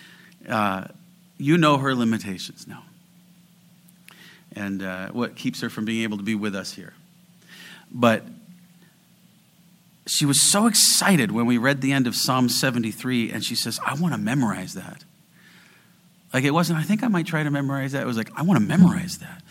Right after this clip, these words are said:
And she wanted me to keep it open in her Bible, uh, that I brought for her from her home, and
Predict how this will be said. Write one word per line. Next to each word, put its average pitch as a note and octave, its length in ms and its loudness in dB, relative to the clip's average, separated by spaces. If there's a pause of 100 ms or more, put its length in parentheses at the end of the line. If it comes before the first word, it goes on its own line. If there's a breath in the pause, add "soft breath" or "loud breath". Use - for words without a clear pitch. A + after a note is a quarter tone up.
(320 loud breath)
And - 100 -12
she - 120 -6
wanted B2 260 2
me A#2+ 80 6
to G#2+ 100 -2
keep A#2+ 240 -4
it A2 80 -4
open A2+ 280 -2
in G2+ 80 -2
her G#2 100 -4
Bible, F#2+ 540 -2 (720 loud breath)
uh, F#2+ 260 -10 (100)
that G#2+ 140 -8
I G2+ 60 -4
brought G2+ 260 -4
for G#2 100 -8
her G#2 120 -4
from G2+ 160 -6
her G2 160 -4
home, G#2 320 -4
and F2+ 180 -10